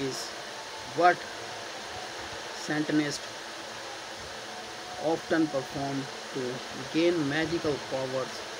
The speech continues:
as the foursome leaves town. The sheriff notices the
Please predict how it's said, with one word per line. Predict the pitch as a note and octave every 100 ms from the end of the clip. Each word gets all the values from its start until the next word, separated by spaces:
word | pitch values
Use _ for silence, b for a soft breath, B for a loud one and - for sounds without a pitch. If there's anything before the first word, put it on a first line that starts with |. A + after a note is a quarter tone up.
| C3+
as | C3 A#2 -
the | A#2+ A2+ - - - - - - - - - - -
foursome | D#3+ G3 - D#3 B2 A#2+ - - - - - - - - - - C#3
leaves | D3 C#3 -
town. | D3+ C#3+ C#3 C3+ C3+ - - - - - B2+
The | C3 B2 A2+ - - - - - -
sheriff | F#3 F#3 F#3+ D#3 - C3+
notices | C3+ C3+ B2+ - B2+ -
the | C3+